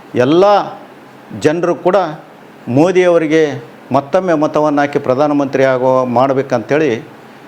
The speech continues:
ಜನ ಮಾತಾಡ್ತಾಯಿದ್ದಾರೆ. ಅದ್ರ ಜೊತೆಯಲ್ಲಿ ಕೂಡ ನನ್ನ ಸಿಂಧನೂರು ವಿಧಾನಸಭಾ ಕ್ಷೇತ್ರ ಮತ್ತು ಮಸ್ಕಿಯಲ್ಲಿ ಇರ್ಬೋದು ಅಥವಾ ಲಿಂಗಸೂರಲ್ಲಿ ಇರ್ಬೋದು, ನಮ್ಮ ಕೊಪ್ಪಳ ಮತ್ತು ರಾಯಚೂರು ಎರಡು ಜಿಲ್ಲೆಯಲ್ಲಿ ಕೂಡ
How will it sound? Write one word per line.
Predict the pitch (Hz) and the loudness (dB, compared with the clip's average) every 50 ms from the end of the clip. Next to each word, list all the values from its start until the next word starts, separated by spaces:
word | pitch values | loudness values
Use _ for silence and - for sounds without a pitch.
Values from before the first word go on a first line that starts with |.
| - - - - - | -20 -20 -20 -18 -4
ಜನ | 110 135 135 139 143 135 127 120 117 - - - - - - - - - - - - - - | -2 -2 0 0 0 0 -2 -2 -4 -8 -12 -18 -20 -20 -20 -20 -20 -20 -20 -20 -12 -4 -2
ಮಾತಾಡ್ತಾಯಿದ್ದಾರೆ. | 131 143 139 156 143 131 - - 104 101 95 101 - - - - - | 0 0 2 0 -2 -2 -2 -4 -6 -6 -6 -8 -14 -18 -20 -6 -2
ಅದ್ರ | 123 127 135 127 | 0 0 0 2
ಜೊತೆಯಲ್ಲಿ | 113 139 160 160 - 196 196 190 185 185 | 2 2 0 2 0 0 0 0 -2 -2
ಕೂಡ | 185 185 185 190 185 180 165 160 156 - - - - - - - - | 0 0 0 0 0 0 -2 -4 -10 -14 -18 -20 -20 -20 -20 -6 -2
ನನ್ನ | 143 139 143 143 | 0 0 0 0
ಸಿಂಧನೂರು | 135 - 160 156 165 170 165 165 160 156 | 0 0 0 0 2 2 2 2 2 2
ವಿಧಾನಸಭಾ | 156 147 147 156 151 147 - 151 143 151 | 2 2 0 0 0 -2 -2 0 0 0
ಕ್ಷೇತ್ರ | 147 - - 151 143 143 160 165 175 190 - - - - - - - - - - - - - | -2 0 0 -2 0 0 -2 -4 -4 -4 -10 -16 -20 -20 -20 -20 -20 -20 -20 -20 -18 -6 -4
ಮತ್ತು | 135 131 135 143 | -4 -2 -2 -2
ಮಸ್ಕಿಯಲ್ಲಿ | 127 131 139 135 - - 160 156 151 147 151 | -2 0 -2 -2 -2 0 0 2 2 2 0
ಇರ್ಬೋದು | 143 143 135 147 143 143 151 147 | 0 0 0 0 2 2 2 2
ಅಥವಾ | 143 143 139 123 | 0 0 0 0
ಲಿಂಗಸೂರಲ್ಲಿ | 117 113 127 135 139 - 143 135 135 135 131 131 | 0 0 0 -2 -2 -2 0 0 2 2 2 2
ಇರ್ಬೋದು, | 127 123 123 131 127 151 156 151 - - 135 | 2 2 0 0 0 0 -4 -4 -6 -6 -4
ನಮ್ಮ | 120 117 117 117 107 110 | -2 -2 0 -2 -2 -4
ಕೊಪ್ಪಳ | - - - 127 123 - - 147 151 | -6 -4 -4 -4 -2 0 0 0 0
ಮತ್ತು | 147 143 139 131 - 127 | 0 0 -2 -2 -2 0
ರಾಯಚೂರು | 113 123 135 131 - 143 135 131 127 117 | 0 0 0 0 0 0 2 2 2 2
ಎರಡು | 113 123 151 156 156 | 2 2 2 2 0
ಜಿಲ್ಲೆಯಲ್ಲಿ | 143 143 143 131 139 135 127 127 123 | 0 0 0 2 2 2 2 0 -2
ಕೂಡ | - - 160 165 | -2 -2 -2 -2